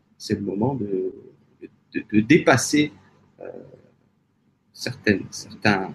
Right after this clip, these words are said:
on va dire ça, certains, certains poids, certains engrammes,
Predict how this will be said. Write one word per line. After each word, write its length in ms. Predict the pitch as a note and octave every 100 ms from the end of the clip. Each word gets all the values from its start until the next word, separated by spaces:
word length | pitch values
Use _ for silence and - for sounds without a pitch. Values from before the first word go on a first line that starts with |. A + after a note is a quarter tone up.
| -
on 40 | -
va 60 | -
dire 160 | - F#2+
ça, 220 | - - - _ _ _ _ _ _ -
certains, 500 | - - A2 G#2 -
certains 380 | - - - A#2+ -
poids, 260 | C3+ E3
certains 420 | - - - A2 G#2+
engrammes, 460 | G#2 A#2+ E3 E3